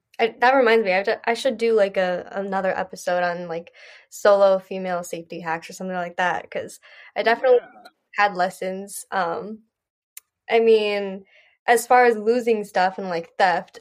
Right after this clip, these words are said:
Speaker 1: I remember in Amsterdam, I rented a bike and I lost it. I don't know if anyone
Speaker 2: Oh,
Speaker 1: stole
Speaker 2: no.
Speaker 1: it, but it cost me, like, two hundred euros, which was
Speaker 2: Yeah.
Speaker 1: definitely, like, a huge portion of my budget.
Speaker 2: Mm.
Speaker 1: And,
Speaker 2: Yeah,
Speaker 1: you know,
Speaker 2: that's cool.
Speaker 1: obviously my natural reaction was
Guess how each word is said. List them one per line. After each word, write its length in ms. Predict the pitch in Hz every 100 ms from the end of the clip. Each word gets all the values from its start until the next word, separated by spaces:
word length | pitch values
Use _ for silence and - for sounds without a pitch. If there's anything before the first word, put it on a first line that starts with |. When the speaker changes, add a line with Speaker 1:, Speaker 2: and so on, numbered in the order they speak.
| -
Speaker 1:
I 80 | 202
remember 300 | 208 208 196
in 120 | 185
Amsterdam, 680 | 190 190 190 190 175 175 180 180
I 80 |
rented 360 | 190 190 185 190
a 40 |
bike 320 | 175 175 165 170
and 100 | 175
I 80 |
lost 440 | 170 165 165 - -
it. 300 | 165 - _ _ - - -
I 100 | 254
don't 100 | 320
know 140 | 339
if 60 | 330
anyone 180 | 320 311 175
Speaker 2:
Oh, 40 | 180
Speaker 1:
stole 220 | 190 190
Speaker 2:
no. 40 | -
Speaker 1:
it, 160 | 208 _ - _ _ _ _ -
but 280 | 208 202
it 140 | 226 226
cost 300 | 220 226 302
me, 120 | 294
like, 180 | 269 247
two 200 | - 233
hundred 360 | 208 202 185 180
euros, 540 | 180 180 175 185 - _ - -
which 160 | 214 208
was 140 | 208 -
Speaker 2:
Yeah. 120 | 196 131 127
Speaker 1:
definitely, 340 | 117 240 185
like, 200 | 180 _ 214
a 60 |
huge 380 | 196 214 196 190
portion 340 | 196 190 - 185
of 60 |
my 120 | 175
budget. 520 | 170 175 - 123 - _ 262
Speaker 2:
Mm. 160 | 262 - - 214 208
Speaker 1:
And, 260 | 202 202 185
Speaker 2:
Yeah, 180 | 151 -
Speaker 1:
you 60 | 220
know, 120 | 208
Speaker 2:
that's 60 | 196
cool. 60 | 196
Speaker 1:
obviously 440 | 202 226 226 214 - _ _ _ _ _ _ _ _ _ -
my 140 | 226
natural 360 | 214 208 208 214
reaction 580 | 202 185 190 - 202 185
was 320 | 180 185 -